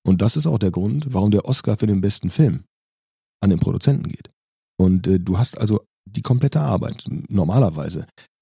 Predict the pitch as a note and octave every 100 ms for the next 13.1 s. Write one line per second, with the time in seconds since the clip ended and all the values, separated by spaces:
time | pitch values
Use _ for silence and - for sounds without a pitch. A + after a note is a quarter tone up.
0 | - G2+ - A2 G#2 G2 G#2 G2+ G2+ F#2+
1 | - G2 A#2+ - G2+ G2+ G2 F2 G2 G#2+
2 | A2 - _ _ - E2+ E2 - - -
3 | - - F2 F2+ G2 - F2+ G2+ F#2+ E2+
4 | - - - _ _ _ _ - F#2 -
5 | G2 - F2 F2 F#2 A2 E3 - - _
6 | _ _ _ _ _ - G2 F#2 G#2 A2
7 | A2 F#2+ F#2+ F2+ E2+ - G#2 - D#3 F#3
8 | - _ _ _ _ _ G#2+ A2+ - -
9 | - C3+ G2+ G#2+ G#2+ A2 G2+ F#2 - G#2
10 | - A2 A2 - A#2+ C#3 D3 C3+ B2+ A2
11 | F#2+ G#2 G2 G#2 - - A#2+ G#2 G2+ G2+
12 | B2 G#2 G2+ F2+ F#2 E2+ D#2 E2 E2+ C3+
13 | -